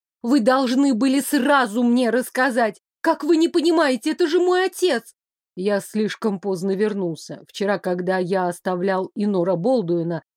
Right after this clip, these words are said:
мне казалось, что ему лучше, но, судя по приезду вашей горничной, экономки", автоматически поправила Долли и приосанилась. "Экономки", согласился Рассел.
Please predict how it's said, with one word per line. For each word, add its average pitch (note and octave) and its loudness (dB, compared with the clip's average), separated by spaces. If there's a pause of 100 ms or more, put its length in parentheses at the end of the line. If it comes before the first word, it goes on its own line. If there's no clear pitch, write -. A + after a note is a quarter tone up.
(120)
мне G3 0
казалось, F#3 0
что G#3 -2
ему G3 0
лучше, A3 -4
но, F#3 -2
судя F#3 -2
по F#3 -6
приезду F#3 -2
вашей E3+ -2
горничной, G3+ -2 (240)
экономки", C#4 2 (280)
автоматически A#3+ -2
поправила A3 0
Долли G3+ 0 (180)
и A#3 -2
приосанилась. G3 -2 (460)
"Экономки", G3+ -2 (200)
согласился A3+ -2
Рассел. E3+ -6